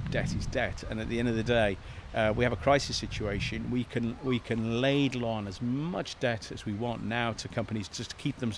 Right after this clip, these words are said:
alive. We can furlough their teams. But at some point, hospitality needs to emerge from where we are now, be able to stand on its own two feet, pay its team without requiring furlough, uh, service its debt, uh, and, and pay all the other bills like,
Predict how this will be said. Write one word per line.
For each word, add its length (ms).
alive. 500
We 60
can 140
furlough 340
their 140
teams. 340
But 100
at 80
some 240
point, 300
hospitality 640
needs 180
to 120
emerge 420
from 160
where 120
we 140
are 180
now, 200
be 140
able 140
to 80
stand 340
on 100
its 160
own 120
two 200
feet, 260
pay 220
its 200
team 260
without 260
requiring 460
furlough, 480
uh, 320
service 440
its 140
debt, 220
uh, 280
and, 300
and 220
pay 140
all 140
the 140
other 280
bills 340
like, 260